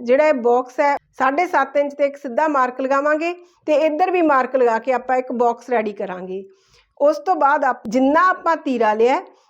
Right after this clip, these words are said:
ਉਸ ਤੋਂ ਹਾਫ ਇੰਚ ਆਪਾਂ ਇੱਥੇ ਘੱਟ ਲੈਣਾ ਹੁੰਦਾ ਹੈ। ਜਿਵੇਂ ਤੀਰਾ ਆਪਾਂ ਪੌਣੇ ਸੱਤ ਲਿਆ,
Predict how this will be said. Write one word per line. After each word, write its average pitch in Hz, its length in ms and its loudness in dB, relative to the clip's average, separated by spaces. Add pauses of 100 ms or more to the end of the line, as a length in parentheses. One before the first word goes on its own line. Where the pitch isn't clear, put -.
(120)
ਉਸ 302 180 2
ਤੋਂ 349 260 0 (160)
ਹਾਫ 285 320 2
ਇੰਚ 294 240 -2
ਆਪਾਂ 254 300 -2
ਇੱਥੇ 254 220 -4
ਘੱਟ 277 320 -4
ਲੈਣਾ 180 260 -6
ਹੁੰਦਾ 175 220 -10
ਹੈ। 196 100 -14 (340)
ਜਿਵੇਂ 262 220 2
ਤੀਰਾ 302 380 0
ਆਪਾਂ 320 240 0
ਪੌਣੇ 254 340 0
ਸੱਤ 269 300 -6
ਲਿਆ, 311 200 0